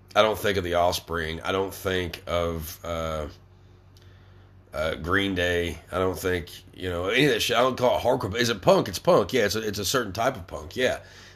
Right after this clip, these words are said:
Um, but, you know, when I think punk, I think, you know, Fear and Black Flag, Dead Kennedys, Bad Brains, and, um, <sighs> fuck, I mean, the, the Circle Jerks, Misfits, um,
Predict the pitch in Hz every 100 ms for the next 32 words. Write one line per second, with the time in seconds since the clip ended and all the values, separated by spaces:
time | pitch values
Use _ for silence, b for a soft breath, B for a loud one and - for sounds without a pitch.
0 | B 95 95 92 85 - - - - -
1 | 101 98 101 98 92 90 101 117 - 101
2 | 87 95 87 90 87 87 82 78 - 85
3 | 71 71 - - - 104 85 69 60 52
4 | 57 55 B B B - 98 90 - 80
5 | 65 50 50 65 95 87 - 69 57 50
6 | 50 50 - - 53 62 82 82 73 67
7 | 60 57 53 53 50 53 - B B B
8 | B B - 58 57 50 - - - B
9 | B B B B - - - - - -
10 | - - 73 62 - - - - - 65
11 | 71 67 65 71 67 - 98 95 82 73
12 | 69 58 - 85 87 82 - 62 52 -
13 | - - - - 65 65 64 62 62